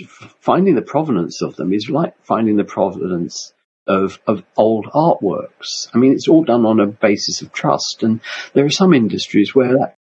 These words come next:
trust is lost very easily, uh, particularly when you have large companies that, uh, can be divisive about their marketing. Um, not saying that De Beers was like that. Actually, De Beers did phenomenal stuff. They sold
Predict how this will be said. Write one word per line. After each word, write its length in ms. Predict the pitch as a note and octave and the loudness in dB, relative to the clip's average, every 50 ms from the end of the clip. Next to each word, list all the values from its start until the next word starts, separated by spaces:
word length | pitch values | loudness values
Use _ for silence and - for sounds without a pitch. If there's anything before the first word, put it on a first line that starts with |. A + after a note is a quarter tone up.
| - | -10
trust 380 | - - D#3 C3+ B2+ - - C3 | -4 -2 -2 -2 -2 -2 0 0
is 160 | B2+ A#2 A#2 | 0 2 4
lost 360 | C3 A#2+ A2 F#2 - - - | 4 4 4 2 -2 -6 -8
very 260 | - G2+ G2 G2 G2 | -4 0 0 2 2
easily, 480 | F#2 E2+ F2 F2 F2+ E2 D#2 C#2 - - _ _ _ _ _ _ _ _ _ _ _ - | 2 2 0 0 -4 -6 -6 -8 -8 -12 _ _ _ _ _ _ _ _ _ _ _ -4
uh, 200 | G2+ F#2+ F#2+ F#2+ | -2 -2 -2 -2
particularly 680 | F#2+ - G2+ - - - - - - - G2 G2 G2+ F#2+ | -4 -6 -6 -2 0 -2 -2 -2 -6 -2 0 0 2 2
when 180 | F#2 F2+ F#2 | 2 2 2
you 140 | F2+ F#2+ F#2 | 2 0 -2
have 380 | F2+ - G2 F2 F2 F2 - - - - - | -2 -2 -2 -2 -2 -2 -4 -8 -20 -10 -4
large 460 | - G2 G2 G2 F#2 F2+ - - - | -2 0 0 0 0 -2 -4 -6 -10
companies 800 | - - - A#2 G#2+ - - F#2 E2+ D#2 C#2+ D#2 D#2+ - - - _ _ _ _ _ _ _ _ _ _ | -6 -2 -2 -2 -2 -2 -2 -2 0 0 0 -2 -4 -8 -10 -12 _ _ _ _ _ _ _ _ _ _
that, 200 | - E2 - - | -4 -2 -2 -2
uh, 260 | - F2+ F2 D#2+ D#2+ - - | 0 -2 -2 -4 -4 -6 -4
can 100 | - F#2 | -2 -2
be 120 | E2+ F2 E2 | -2 -2 -2
divisive 600 | - F2+ E2+ F2+ F#2 G#2 G#2 - - F2+ D2+ C#2 | -4 -2 0 0 0 0 -2 -4 -6 -6 -6 -6
about 300 | - - E2+ C2 - - | -6 -6 -6 -8 -8 -8
their 100 | F2+ F2+ | -8 -8
marketing. 720 | F2 E2 E2+ F2+ F2 - - - - - D#2 F2+ F2+ - - _ _ _ _ _ _ _ _ - | -4 -2 -2 -4 -4 -6 -14 -12 -8 -8 -8 -8 -10 -18 -20 _ _ _ _ _ _ _ _ -4
Um, 440 | - F2 F2 E2+ E2 E2+ F2 F2+ F2+ _ _ _ _ _ _ - | -2 -2 0 0 -2 -4 -4 -6 -8 _ _ _ _ _ _ 2
not 180 | C3 D3 C#3+ | 2 2 2
saying 260 | - D#3 C#3+ A#2+ A2+ | 0 0 2 4 4
that 160 | G#2+ F2+ - B2 | 2 2 0 -2
De 80 | A2 | -2
Beers 300 | F#2 G#2 G2+ F#2+ F2 - | 2 4 4 4 2 2
was 180 | F2 D#2+ D#2 F#2+ | -2 -2 0 0
like 220 | F#2+ B2 D#3 - | 2 2 2 2
that. 140 | - - E2+ D#2+ D3+ | 0 0 2 2 0
Actually, 260 | - - - - F#3 | 0 0 -2 -2 -2
De 140 | F3+ F#2+ F2 | -2 0 2
Beers 260 | A#2+ D3+ D#3 B2 - | 4 4 4 4 2
did 300 | - - A2+ A2 - - | -2 -2 -2 -2 -4 -4
phenomenal 800 | - - A#2+ C3 D3+ D#3+ E3 F3 E3 E3+ F3+ E3 B2+ G2 E2+ E2+ | -2 2 4 4 4 6 4 4 6 4 4 2 2 0 -4 -4
stuff. 240 | - - - D#2+ - | -2 -2 -2 2 2
They 80 | C3+ | 0
sold 580 | C3 - - D3 D#3 F#3 D3 A2 E2+ C#2+ - | 0 2 2 2 4 4 2 0 -2 -6 -12